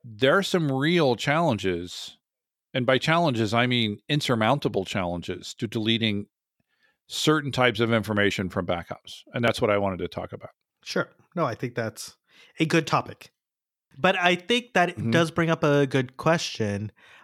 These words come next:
Speaker 2: um, specifically because what do you do when I have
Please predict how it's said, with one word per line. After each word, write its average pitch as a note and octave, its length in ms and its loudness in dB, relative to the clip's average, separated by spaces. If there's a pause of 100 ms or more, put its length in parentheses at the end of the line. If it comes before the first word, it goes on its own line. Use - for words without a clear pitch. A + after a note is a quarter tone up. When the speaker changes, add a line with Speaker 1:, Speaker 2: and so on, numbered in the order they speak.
Speaker 2:
um, A2 300 0 (260)
specifically D3 1120 0 (240)
because B2 680 -2
what C#3 320 -2
do G#3 100 -4
you F#3+ 260 0
do C#3 400 0
when A2+ 240 -2
I A2+ 200 -4
have A#2 500 -2